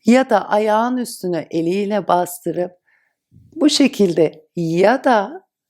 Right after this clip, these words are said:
dirseğin içine yerleştirip sağ elinle sol elini arkada buluştur.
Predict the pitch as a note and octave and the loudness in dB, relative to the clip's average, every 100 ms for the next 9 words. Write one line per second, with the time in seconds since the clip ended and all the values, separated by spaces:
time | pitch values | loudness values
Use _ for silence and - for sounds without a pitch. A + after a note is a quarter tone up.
0 | - E3+ G3+ G#3 - A#3+ B3+ B3+ B3 - | -8 0 2 0 2 2 4 2 -2 -4
1 | F3+ E3+ E3+ E3+ E3 E3 D3+ - E3 F#3 | 0 2 4 2 -2 -6 -10 -8 -6 -8
2 | A3+ _ _ _ _ _ - - A#3+ A#3 | -10 _ _ _ _ _ -10 0 0 2
3 | A3+ - F#3+ E3 E3 D#3+ E3 - - G#3+ | 0 0 0 0 -2 -2 -4 -6 -2 0
4 | G#3+ A#3+ G3 F3 D#3+ E3 F#3+ D4+ _ _ | 0 0 0 0 -2 -4 -6 -8 _ _
5 | _ _ _ _ _ - - A#3 - F3 | _ _ _ _ _ -4 -2 -2 -2 -2
6 | G#3+ - D#3+ E3 - - F#3 D#3+ - - | -2 -2 -6 -6 -8 -14 -16 -14 -16 -18